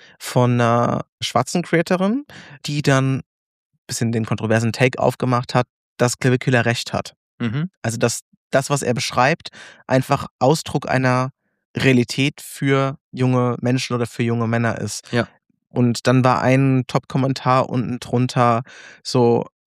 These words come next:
Speaker 1: dass seine Diagnose korrekt ist, aber die Arznei, die er
Speaker 2: Ja.
Speaker 1: verschreibt, ist es nicht. Also, his diagnosis is correct, but not
Speaker 2: Ja,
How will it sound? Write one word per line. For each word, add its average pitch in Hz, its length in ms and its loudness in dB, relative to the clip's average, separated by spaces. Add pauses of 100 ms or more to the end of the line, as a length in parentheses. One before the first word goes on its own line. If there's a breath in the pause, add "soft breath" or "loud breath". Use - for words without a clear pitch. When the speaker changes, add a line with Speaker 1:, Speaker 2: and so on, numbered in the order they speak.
(440)
Speaker 1:
dass - 540 -4
seine 117 480 2
Diagnose 127 720 0
korrekt 123 420 -2
ist, - 420 -2
aber 117 420 4
die 110 200 -4
Arznei, 117 460 2
die 113 160 2
er 107 300 2 (180)
Speaker 2:
Ja. 123 120 -2
Speaker 1:
verschreibt, 110 380 0
ist 110 80 0
es 101 140 -2
nicht. 104 200 -2
Also, 101 420 -2
his 120 140 -10
diagnosis 113 480 0
is - 60 -4
correct, 117 280 0
but 156 100 -16 (400 loud breath)
not 113 100 2
Speaker 2:
Ja, 117 140 -2